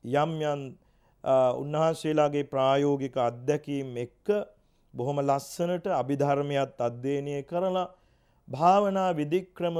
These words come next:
පිළිබඳ උන්වහන්සේලා පොතපත රචනා කරලා තියෙනවා. ඒ නිසා හැම කෙනෙක්ම මේවා පිළිබඳ හොඳට කියවලා බලලා, ඒ වගේම පුහුණුවලත් කමටහන් දෙන්න පුළුවන් කර්මාචාර්යවරුන් ගාවට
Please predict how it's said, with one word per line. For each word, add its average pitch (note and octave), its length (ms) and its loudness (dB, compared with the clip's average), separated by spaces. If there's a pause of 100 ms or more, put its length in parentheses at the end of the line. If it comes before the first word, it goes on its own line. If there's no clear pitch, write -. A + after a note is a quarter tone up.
පිළිබඳ D3 640 0 (160)
උන්වහන්සේලා C#3 920 -2
පොතපත D#3+ 600 -4
රචනා C3 480 -4
කරලා A#2+ 340 -8
තියෙනවා. - 320 -16 (640)
ඒ D#3 40 -4
නිසා D#3 300 2
හැම D#3 380 0
කෙනෙක්ම C3+ 500 -6 (120)
මේවා D3 460 2
පිළිබඳ C3 640 -6 (500)
හොඳට E3 360 2
කියවලා D3 580 2
බලලා, D3 480 4 (480)
ඒ D#3 80 8
වගේම D3+ 440 6 (140)
පුහුණුවලත් E3+ 800 2 (100)
කමටහන් D#3 720 -2
දෙන්න C3+ 360 -4
පුළුවන් C#3 580 -2 (100)
කර්මාචාර්යවරුන් C3 1300 -2
ගාවට C#3+ 480 -2